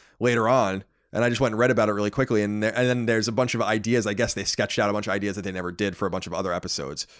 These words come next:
But I had read six episodes, three of them never aired.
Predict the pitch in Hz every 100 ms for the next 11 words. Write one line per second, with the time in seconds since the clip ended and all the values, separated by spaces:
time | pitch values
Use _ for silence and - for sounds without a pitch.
0 | _ _ _ - 123 196 208 170 - 196
1 | 196 165 160 127 131 139 131 120 107 101
2 | 104 92 65